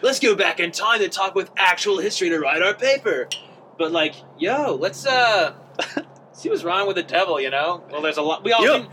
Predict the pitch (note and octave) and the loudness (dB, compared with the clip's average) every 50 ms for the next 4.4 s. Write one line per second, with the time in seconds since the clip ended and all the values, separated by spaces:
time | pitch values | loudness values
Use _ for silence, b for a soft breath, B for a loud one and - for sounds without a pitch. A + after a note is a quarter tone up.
0 | - - - E4+ E4 D#4+ D#4 C#4+ B3 G3+ - F#3+ F3+ D#3+ D3+ D3 D3 D3 E3+ D#3 | -12 0 2 2 4 4 4 4 4 4 4 4 2 4 2 0 0 2 2 2
1 | C#3 B2+ B2+ B2+ B2+ B2 - - B2+ A#2 A2+ A2+ A2 - - - G3 B3 E4+ E4+ | 2 0 0 -2 -2 -2 -2 -2 -2 0 -2 -4 -6 -10 -4 0 2 2 2 2
2 | - - E3 F3 G#3 G#3+ E3+ D3+ - - F#3 E3+ C#3 - C3 C#3+ B2+ G2+ G2+ - | 0 0 0 2 2 2 0 0 0 0 0 0 0 0 0 2 2 0 0 0
3 | C3 C3+ - - - - - - - - - - - - D3+ C3 A#2 - - D#3 | 0 -2 -2 -2 -6 -12 -18 -20 -20 -20 -20 -20 -12 -8 -6 -6 -4 -2 -2 -2
4 | C#3+ - G#2+ G#2+ G2+ F#2+ F2+ - | -2 -2 -8 -12 -12 -14 -14 -16